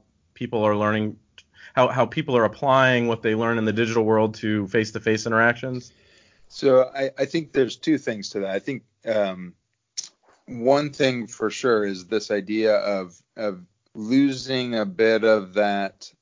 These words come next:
Speaker 2: um, in the moment, reading the situation, reading reactions. Uh, you know, all that plays heavily into our ability to develop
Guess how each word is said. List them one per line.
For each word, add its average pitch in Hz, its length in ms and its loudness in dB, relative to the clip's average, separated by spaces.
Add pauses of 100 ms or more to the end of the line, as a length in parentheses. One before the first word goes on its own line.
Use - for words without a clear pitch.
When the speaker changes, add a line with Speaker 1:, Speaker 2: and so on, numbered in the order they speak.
(100)
Speaker 2:
um, 95 380 -8
in 120 240 -4
the 117 100 2
moment, 107 960 -4
reading 110 440 -6
the 101 100 -6
situation, 104 960 -6
reading 110 520 -6
reactions. 98 1040 -4 (300)
Uh, 101 300 -8
you - 80 -6
know, 131 140 4
all 127 260 4
that 127 360 2
plays 117 500 0
heavily 117 500 0
into 101 320 -4
our 98 140 2
ability 101 500 -2
to 92 100 -10
develop 95 540 -4